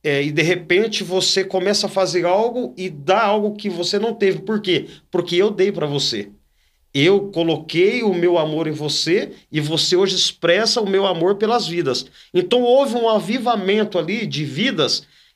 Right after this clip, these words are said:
que começou. Eu me lembro que uma vez eu levei treze pessoas numa cela em cima de uma saveiro, né? E o que mais marcou, impactante, pra glória de Deus, foi a tua volta pra Jesus.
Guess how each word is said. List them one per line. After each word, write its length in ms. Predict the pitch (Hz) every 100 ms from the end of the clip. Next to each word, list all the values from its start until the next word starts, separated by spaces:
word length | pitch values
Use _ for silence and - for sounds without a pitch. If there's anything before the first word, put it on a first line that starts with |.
| -
que 120 | 170
começou. 560 | 170 208 226 220 - 202
Eu 60 |
me 80 | 190
lembro 240 | 185 208 208
que 100 | 220
uma 180 | 208 190
vez 240 | 185 196
eu 60 | 233
levei 260 | 254 262
treze 360 | - 214 226 185
pessoas 420 | - 180 - 185
numa 220 | 175 165
cela 280 | 151 - 185
em 20 |
cima 200 | 208 214
de 60 | 214
uma 120 | 220
saveiro, 500 | 208 254 180 180 160
né? 240 | 151 185 - _ _ _ _ _ -
E 80 | 156
o 60 | 156
que 120 | 185
mais 360 | 190 233 277
marcou, 600 | 311 220 196 - - 226
impactante, 1080 | 208 - 180 175 151 - 196 262 - 120 - - _ _ _
pra 160 | - 143
glória 360 | 120 143 151 135
de 100 | 123
Deus, 560 | 117 202 220 - - _ _ _ _ _ _ _
foi 240 | - - 180
a 60 |
tua 200 | 185 208
volta 380 | 202 185 190 196
pra 160 | 185 190
Jesus. 580 | 196 170 151 151 -